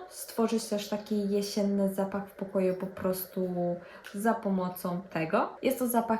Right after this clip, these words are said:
Autumn Hazelnut, więc nawet nie taki typowo słodki, tylko bardziej taki właśnie orzechowy, jesienny, więc wydaje mi się, że będzie idealny do pomieszczeń,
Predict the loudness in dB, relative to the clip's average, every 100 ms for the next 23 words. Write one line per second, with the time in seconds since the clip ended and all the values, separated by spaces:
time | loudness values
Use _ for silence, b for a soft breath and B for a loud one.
0 | 2 4 4 0 -2 -2 -2 0 2 2
1 | 4 4 0 -4 0 4 4 4 4 4
2 | 0 4 4 4 4 0 -2 -2 -2 2
3 | 2 4 4 4 2 B B B -4 4
4 | 4 4 0 -2 -2 -2 0 2 0 -2
5 | -4 -2 -2 -4 -2 0 0 0 0 2
6 | 2 2 -2 0 0 0 0 2 4 4
7 | 2 0 -2 0 2 2 0 -2 -4 -4
8 | 0 4 4 4 2 0 0 0 2 2
9 | 2 2 2 2 4 2 2 0 -2 B
10 | B -2 4 6 6 4 2 2 2